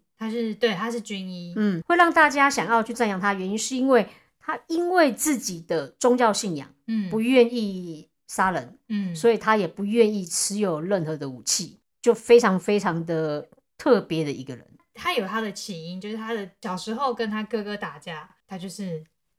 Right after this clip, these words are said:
Speaker 2: 他不小心在非常激烈的冲突当中，拿起了一个砖块，就往他哥哥的头上打下去。
Speaker 1: 对，然后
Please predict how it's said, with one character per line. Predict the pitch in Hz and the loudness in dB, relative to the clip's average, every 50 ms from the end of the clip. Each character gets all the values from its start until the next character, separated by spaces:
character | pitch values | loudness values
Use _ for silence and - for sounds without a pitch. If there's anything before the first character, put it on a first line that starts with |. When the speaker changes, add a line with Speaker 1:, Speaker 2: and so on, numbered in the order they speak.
| _ _ | _ _
Speaker 2:
他 | - - | -8 -4
不 | 240 269 | -2 0
小 | - - - 247 - 139 | 0 2 2 2 0 0
心 | - - 226 226 202 214 220 220 - - - - - _ _ _ _ - | 0 -2 0 -2 -2 -4 -6 -8 -14 -20 -20 -20 -20 _ _ _ _ -4
在 | - 302 277 240 208 - - _ _ _ _ _ | 2 2 4 4 2 0 -6 _ _ _ _ _
非 | - - - - 339 339 349 359 | -20 -16 -10 -10 -6 -6 -4 -4
常 | - - 247 202 208 226 226 | 0 2 2 2 2 0 -4
激 | - - - 285 302 320 | -4 -4 -4 -2 -2 -2
烈 | 320 320 285 247 | 0 0 2 2
的 | 226 214 196 | 0 0 -2
冲 | - - - 311 339 381 | -6 -4 -2 -2 -2 -2
突 | - - 233 220 | -2 -4 -4 -2
当 | 220 233 220 226 226 | 0 0 0 2 2
中， | 220 233 220 226 233 233 226 | 4 4 4 4 2 2 2
拿 | 202 190 226 247 | 2 2 2 0
起 | 233 - 220 | 0 0 -2
了 | 202 185 | -2 -2
一 | 147 214 | -2 -2
个 | 202 214 | -2 -2
砖 | 202 - 240 220 214 226 233 | 0 0 0 0 0 0 -2
块， | 226 - 262 226 180 160 - _ _ _ _ | -2 2 2 2 2 2 -4 _ _ _ _
就 | - - 269 233 | 0 4 4 4
往 | 226 254 220 180 170 | 4 4 4 2 2
他 | 165 165 214 220 | 2 0 0 0
哥 | 220 - 240 233 | 4 6 6 6
哥 | 233 240 240 240 | 6 6 6 6
的 | 214 | 4
头 | - - 185 180 | 2 -2 -4 -4
上 | - 214 185 185 - | -2 -4 -4 -2 -2
打 | - 139 131 127 | -4 -4 -4 -6
下 | 160 165 | -8 -10
去。 | 151 - - - - - _ _ _ _ | -10 -10 -10 -12 -12 -16 _ _ _ _
Speaker 1:
对， | - 233 196 175 160 160 156 156 | -4 -4 -4 -4 -6 -10 -10 -10
然 | 170 170 165 | -10 -8 -4
后 | 196 233 226 208 202 | 0 0 2 2 0